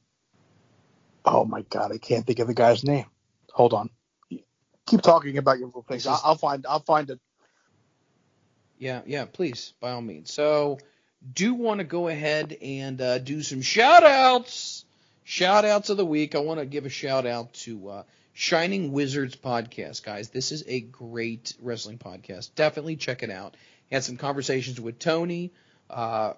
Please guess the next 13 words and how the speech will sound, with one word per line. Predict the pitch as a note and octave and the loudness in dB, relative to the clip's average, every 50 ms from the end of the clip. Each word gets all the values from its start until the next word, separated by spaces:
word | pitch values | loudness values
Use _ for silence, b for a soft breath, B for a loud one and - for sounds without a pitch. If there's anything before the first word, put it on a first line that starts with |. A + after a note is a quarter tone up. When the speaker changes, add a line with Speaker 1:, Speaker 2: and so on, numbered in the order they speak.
| _ - | _ -4
Speaker 2:
really | C3 E3 F3 E3+ E3+ D#3 | 0 0 2 2 2 0
awesome | C3+ C#3 C#3+ C3+ - C#3+ C3+ | 0 0 -2 -2 -4 -8 -8
dude. | A#2+ B2 B2 B2 B2 A#2+ B2 B2 - - | -6 -6 -4 -4 -4 -6 -8 -10 -14 -16
You | - B2 A#2 | -16 -16 -14
can | - B2 | -14 -14
follow | A#2 - - A#2 A#2 A#2+ B2 | -12 -10 -8 -6 -6 -4 -6
him | A#2+ A2 C3 B2 A#2+ A#2+ - | -6 -8 -8 -8 -8 -10 -12
at | - A#2 A2+ G#2+ G2+ - - _ _ _ _ _ _ _ _ _ _ _ B2 B2 - | -10 -10 -8 -10 -10 -12 -18 _ _ _ _ _ _ _ _ _ _ _ -14 0 4
Big | D#3+ D#3+ E3 E3 E3 E3 F3 F#3+ F3 D#3 - _ _ _ _ _ _ _ _ _ | 6 6 6 6 2 0 -2 -4 -4 -6 -10 _ _ _ _ _ _ _ _ _
T | - - - E3 D3 C3+ | -12 -8 -6 -2 0 2
O | C#3+ D3 D3 A#2+ - | 2 2 0 0 -2
N | C3 C#3 C#3+ D3 D3+ D#3 D#3 D#3 D3+ - - | -4 -4 -4 -4 -4 -6 -8 -10 -10 -12 -14
Y | - - A#2+ B2 C3 C3+ C3+ C3+ C3+ C3+ C3 C3 A#2+ - | -18 -16 -12 -8 -6 -6 -4 -4 -4 -4 -4 -4 -6 -8